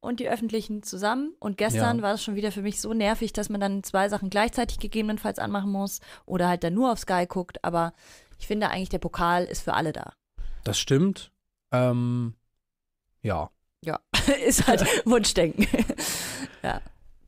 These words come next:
Speaker 1: guten alten Zeiten.
Speaker 2: Aber über, heute ist doch, äh, also auf Sky gibt's heute eine wilde Konferenz.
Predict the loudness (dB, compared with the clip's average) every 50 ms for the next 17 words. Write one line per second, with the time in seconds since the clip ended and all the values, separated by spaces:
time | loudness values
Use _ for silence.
0 | -20 -14 -12 -10 -8 -4 -2 -2 -2 -2 -2 -2 -2 0 -2 -2 -2 -4 -8 -8
1 | -10 _ _ _ _ _ _ _ -2 0 2 2 2 2 0 -2 -2 -2 -2 -2
2 | -2 -4 -4 -2 -2 -4 -4 -4 -4 -4 -2 2 2 2 2 0 -4 -4 -2 0
3 | 2 2 2 2 2 0 -2 -6 -12 -18 -8 -4 -2 0 0 0 0 0 0 0
4 | 0 0 0 2 2 4 4 4 2 2 2 2 4 4 4 4 4 4 4 4
5 | 2 0 0 0 2 2 2 2 2 -2 -4 -10